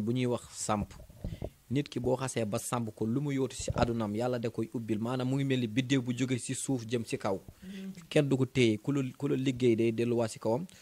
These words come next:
ku la catu day delluwaat si kawam, ku la botu day delluwaat si kawam, te Yàlla da lay ubbil, da ngay ubbi buntu, te Yàlla da lay neexal ak nit ñi. Yaram bu neex mooy lépp. Nit nag boo xasee, am ñoo xam boo xasee samp leen,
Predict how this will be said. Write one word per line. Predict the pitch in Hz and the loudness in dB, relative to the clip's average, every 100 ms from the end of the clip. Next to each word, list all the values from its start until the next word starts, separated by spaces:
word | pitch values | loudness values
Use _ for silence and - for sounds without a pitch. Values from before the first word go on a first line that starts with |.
| - _ | -20 _
ku | 131 | -2
la | 135 | -2
catu | - 131 104 - 98 | 2 2 2 -8 -2
day | 110 | 0
delluwaat | 110 123 123 110 | 2 4 4 0
si | 117 | -2
kawam, | 123 123 170 - | 2 2 0 -2
ku | 147 | 0
la | 131 | 2
botu | 117 113 | 2 -2
day | 98 117 | 0 0
delluwaat | 113 117 117 113 | 2 0 0 -2
si | - | -2
kawam, | 117 156 - - _ | -2 -2 -6 -20 _
te | 113 | 0
Yàlla | 123 120 | 2 2
da | 120 | 2
lay | 120 123 | 2 0
ubbil, | 123 120 | -2 -2
da | 113 | 0
ngay | 123 123 | -2 -2
ubbi | 123 113 | -4 -6
buntu, | 101 120 113 - - _ _ | -4 -4 -4 -10 -20 _ _
te | 107 | -2
Yàlla | 120 120 110 | 0 0 0
da | 113 | 0
lay | 113 | 0
neexal | 110 117 110 107 | 0 -4 -2 -2
ak | 101 | 0
nit | 110 104 | 0 0
ñi. | 98 - - 175 156 | -2 -6 -16 -14 -2
Yaram | 117 139 127 | 2 2 0
bu | 123 | 0
neex | 120 107 | 0 -2
mooy | 107 104 | -2 0
lépp. | 110 113 - - - 131 | -2 -2 -10 -20 -16 0
Nit | 143 180 | 2 4
nag | 185 135 | 4 2
boo | 127 147 | 2 2
xasee, | 147 185 185 - | 2 -2 -2 2
am | 170 165 | 4 6
ñoo | 156 | 4
xam | 131 | 4
boo | 135 | 2
xasee | 156 156 | 2 0
samp | - 160 151 | 2 2 4
leen, | 135 95 | 4 2